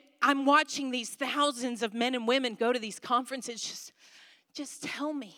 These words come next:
what does this mean? Oh God, keep us in the place of hunger." That we would be your light to the world, that we would be those who your power flows through, that we would be those who know we have a part in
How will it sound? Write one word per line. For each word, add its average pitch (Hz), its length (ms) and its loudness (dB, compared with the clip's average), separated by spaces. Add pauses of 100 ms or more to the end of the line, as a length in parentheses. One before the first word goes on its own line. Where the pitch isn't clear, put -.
(960)
what 269 80 0
does 262 180 -2
this 262 240 -6
mean? 254 540 -2 (580)
Oh 285 100 6
God, 285 300 8 (100)
keep 320 380 2
us 202 320 6
in 240 140 -6
the 220 80 0
place 247 400 -4
of 202 140 -4
hunger." 247 440 -2 (1000)
That 294 140 10
we 339 120 10
would 311 200 6 (120)
be 330 380 6
your 294 640 8
light 269 500 6
to 254 140 -4
the 247 80 6
world, 269 300 6
that 233 140 2
we 311 200 4
would 277 260 2
be 294 160 6
those 285 440 4
who 277 120 -2
your 247 260 4
power 302 540 4
flows 302 560 6
through, 185 480 -2 (720)
that 269 100 4
we 330 120 8
would 339 160 6
be 294 160 6
those 302 480 6
who 302 140 0
know 294 240 6
we 320 340 2
have 311 220 4
a 294 80 4
part 311 400 6
in 226 180 -4